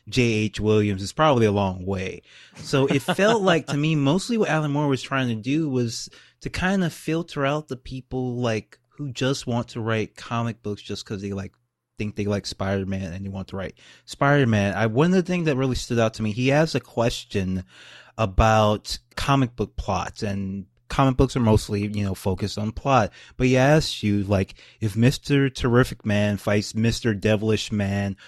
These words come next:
Speaker 1: over the nuclear power plant, and then Mister Terrific Man is able to defeat, uh, Devilish Man, so what?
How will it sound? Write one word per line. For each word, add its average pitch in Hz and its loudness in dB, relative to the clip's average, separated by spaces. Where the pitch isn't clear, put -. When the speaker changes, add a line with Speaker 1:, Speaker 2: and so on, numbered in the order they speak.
Speaker 1:
over 113 4
the 104 0
nuclear 107 2
power 104 0
plant, 98 -2
and 104 -4
then 101 -2
Mister 107 -4
Terrific 104 -4
Man 98 -6
is 104 -4
able 101 0
to 104 -6
defeat, 127 -2
uh, 101 0
Devilish 101 -2
Man, 95 -2
so 117 2
what? 101 -4